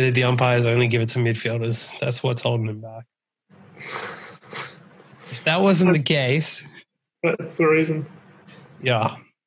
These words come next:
Speaker 2: <laughs> I don't know what else to say.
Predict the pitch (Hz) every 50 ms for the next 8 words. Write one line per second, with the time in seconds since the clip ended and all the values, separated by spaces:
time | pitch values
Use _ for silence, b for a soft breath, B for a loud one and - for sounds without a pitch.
0 | _ _ _ _ _ _ _ _ _ _ _ _ _ _ _ _ _ _ _ _
1 | _ _ _ - - - - - - _ _ _ _ - - - _ _ _ _
2 | _ _ _ _ _ _ - - - - - - - - _ _ _ - - -
3 | - - - - _ _ _ _ _ _ _ _ _ _ _ _ B B B B
4 | B B B B B _ _ - - - - - - - - - 208 196 196 202
5 | - - _ _ - 190 180 170 165 175 175 170 160 165 160 175 170 165 - 175
6 | 160 - - 143 - - - -